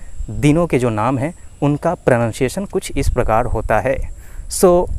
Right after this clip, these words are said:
dear friends and dear students, मैंने आज आपको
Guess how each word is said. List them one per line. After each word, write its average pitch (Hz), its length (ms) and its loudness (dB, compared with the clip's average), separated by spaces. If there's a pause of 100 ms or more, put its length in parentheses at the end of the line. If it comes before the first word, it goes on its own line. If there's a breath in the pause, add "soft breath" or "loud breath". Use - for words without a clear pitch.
(100)
dear 123 200 4
friends 196 480 0
and 131 380 0
dear 117 280 -2
students, 165 420 0 (360 soft breath)
मैंने 160 240 4
आज 131 340 4
आपको 127 420 2